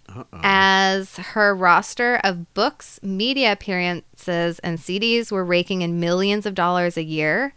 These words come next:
Speaker 1: Yeah.
Speaker 2: So they were like, "Something's going on here." And Sylvia at one point charged the Thibodaux Police Department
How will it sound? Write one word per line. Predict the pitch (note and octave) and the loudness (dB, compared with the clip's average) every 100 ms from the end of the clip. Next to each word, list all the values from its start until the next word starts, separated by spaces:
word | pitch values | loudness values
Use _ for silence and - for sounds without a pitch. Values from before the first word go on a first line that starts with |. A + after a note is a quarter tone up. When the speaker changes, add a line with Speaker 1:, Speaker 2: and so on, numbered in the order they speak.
| - - - - - - - | -20 -20 -20 -18 -18 -18 -10
Speaker 1:
Yeah. | E3+ | -4
Speaker 2:
So | E3+ | 0
they | F#3 | 0
were | F3 | 2
like, | F3+ E3 - | 0 0 -2
"Something's | - C#4+ D4 | 0 0 0
going | D4 D4 | -2 0
on | D4 D4 | 0 -2
here." | C#4+ C#4+ C4+ C#4+ C4 - - A3 | -2 0 0 0 -6 -14 -6 2
And | A3 G#3+ G#3 G3+ G#3 G3+ - _ - | 4 4 2 0 -4 -8 -16 _ -14
Sylvia | - - A3+ A3+ C4+ C#4+ | -6 2 2 2 4 6
at | - F#3+ | 6 2
one | F3+ F3+ | 0 -4
point | G3+ A#3+ A#3+ A#3 - | -6 -4 -2 -4 -4
charged | - - F#3 F3 F3+ F#3 - - - - G3+ | -8 0 2 2 0 -2 -8 -8 -10 -16 -14
the | F3+ F#3 F3+ F3+ F3+ F3+ F#3+ - - - _ - - _ _ _ | -8 0 2 4 2 0 -4 -18 -20 -20 _ -20 -20 _ _ _
Thibodaux | F#3+ G#3+ G#3 A#3 A#3 A#3 A#3 A#3+ | 0 0 0 0 4 4 4 0
Police | - A3 F#3 F#3+ - | -2 -4 0 -2 -4
Department | A3+ - A#3 A#3 A3+ A3+ A#3 | -8 0 2 2 0 -4 -4